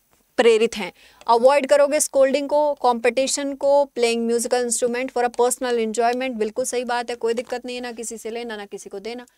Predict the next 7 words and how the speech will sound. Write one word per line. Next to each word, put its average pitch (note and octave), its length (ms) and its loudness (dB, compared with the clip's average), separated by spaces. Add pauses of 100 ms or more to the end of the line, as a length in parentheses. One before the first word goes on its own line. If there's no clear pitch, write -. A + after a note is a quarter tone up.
(360)
Next, B3 280 -8 (280)
in C#4+ 180 0
a - 100 -4
progressive C#4 520 0
classroom, C#4+ 520 -2
the C#4 220 0
student A#3 440 -4